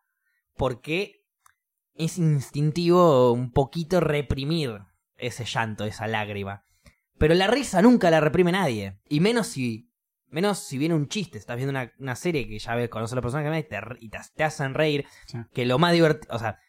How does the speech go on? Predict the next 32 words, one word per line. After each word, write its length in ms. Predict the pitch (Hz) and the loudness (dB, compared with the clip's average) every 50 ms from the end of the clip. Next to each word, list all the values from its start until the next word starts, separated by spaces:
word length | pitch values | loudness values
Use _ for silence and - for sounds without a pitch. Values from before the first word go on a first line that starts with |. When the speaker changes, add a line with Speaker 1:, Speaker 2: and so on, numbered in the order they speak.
| _ _ _ _ _ _ _ _ _ - | _ _ _ _ _ _ _ _ _ -6
Speaker 1:
lo 220 | 117 123 127 123 | -4 -4 -2 -2
clave 440 | - 185 185 196 185 175 170 156 139 139 | 0 2 4 4 6 8 8 8 6 6
de 120 | 135 131 | 2 2
todo 280 | - 185 180 175 160 147 | 2 4 4 6 6 6
lo 100 | 131 117 | 4 2
que 80 | 127 120 | 0 -2
sea 160 | - 165 151 | -2 0 0
un 220 | 143 131 113 - | 0 0 -2 -6
chiste 640 | - - 156 139 - _ - 147 139 139 143 - 85 | -8 -8 -8 -8 -8 _ -8 -6 -6 -6 -8 -10 -14
de, 420 | 92 104 95 95 98 101 95 92 92 | -12 -10 -8 -8 -8 -8 -10 -12 -12
de, 280 | 101 92 90 87 85 85 82 | -12 -12 -12 -12 -12 -14 -14
de 240 | 82 85 78 73 71 - | -14 -14 -14 -14 -16 -16
radio, 280 | 101 101 110 117 110 104 | -10 -6 -4 -4 -4 -4
televisión, 720 | 98 95 95 98 - - 113 113 110 107 107 107 101 101 101 | -6 -10 -12 -12 -10 -10 -8 -8 -6 -8 -8 -8 -10 -10 -10
lo 80 | 104 104 | -8 -4
que 60 | 127 | -4
vos, 160 | 160 165 160 156 - _ | -2 -2 -4 -6 -6 _
todo 200 | - 226 240 220 | 4 6 8 8
lo 60 | 180 151 | 6 6
que 60 | 147 143 | 2 0
sea 360 | 165 160 151 147 135 127 123 | 2 2 4 4 4 2 2
divertido 500 | 123 127 127 127 123 - 143 165 165 147 | 0 -2 -2 0 -2 0 0 2 4 4
de 60 | 143 147 | 4 2
un 60 | 139 | 2
chiste 340 | - 196 190 - 147 143 165 | 0 -4 -4 -2 -2 -2 -2
es 140 | 185 - _ | -2 -4 _
Speaker 2:
Sí. 180 | - - - 120 113 - _ _ _ _ _ _ _ _ _ _ _ _ | -14 -10 -10 -10 -10 -10 _ _ _ _ _ _ _ _ _ _ _ _
Speaker 1:
que 140 | - 117 123 | -8 -4 -2
no 100 | 143 147 | 0 2
la 100 | 143 131 | 2 2
ves 100 | 120 123 | 2 0
venir. 300 | 127 131 135 107 - | 0 -2 -2 -4 -8